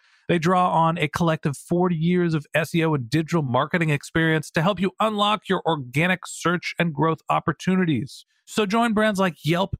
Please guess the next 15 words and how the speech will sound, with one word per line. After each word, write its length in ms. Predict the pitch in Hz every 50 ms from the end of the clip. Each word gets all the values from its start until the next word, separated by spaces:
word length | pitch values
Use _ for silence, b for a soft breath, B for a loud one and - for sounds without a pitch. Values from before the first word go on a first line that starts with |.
| _ -
eBay, 400 | 185 190 185 190 185 185 180 180
Canva, 540 | - - - 214 214 202 190 196 185 - -
Atlassian, 560 | 147 147 160 170 185 185 - - 190 180 170
and 160 | 170 170 175
Square, 520 | 165 - - - 240 240 220 202 190 190 -
all 300 | 165 165 175 185 202 190
who 140 | 190 220 214
rely 380 | 208 196 190 196 190 180 160
on 180 | 147 143 143 139 -
S 220 | 165 185 175 -
E 60 | 208 196
O 60 | 202
consultants 720 | - - 233 214 - - 185 - 117 110 110 - - - - _ -
at 160 | 175 - -
Previsible. 640 | - - 113 117 117 131 127 113 107 104 104 117